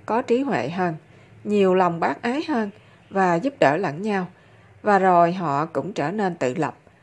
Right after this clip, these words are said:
bởi vì họ sẽ có trí huệ hơn, thông minh hơn. Với sự giúp đỡ của những người khác có khả năng,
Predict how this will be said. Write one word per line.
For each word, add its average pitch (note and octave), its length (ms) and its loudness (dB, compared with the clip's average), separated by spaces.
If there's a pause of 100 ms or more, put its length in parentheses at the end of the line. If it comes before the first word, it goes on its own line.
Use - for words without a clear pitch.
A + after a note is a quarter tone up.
(160)
bởi F#3+ 180 0
vì A3 260 4
họ D3 340 -2
sẽ D#3 160 -6
có A3+ 160 -4
trí B3+ 220 0
huệ E3+ 260 -2
hơn, F#3+ 260 -2 (340)
thông F#3 260 -4
minh E3+ 160 -2
hơn. F3 220 -4 (1400)
Với B3 220 4
sự F#3+ 180 4
giúp B3 240 2
đỡ D3+ 220 2
của E3+ 140 2
những G3+ 260 -2
người F#3+ 160 2
khác A3 340 -6
có C#4+ 100 -4
khả E3+ 180 -2
năng, G#3 260 -4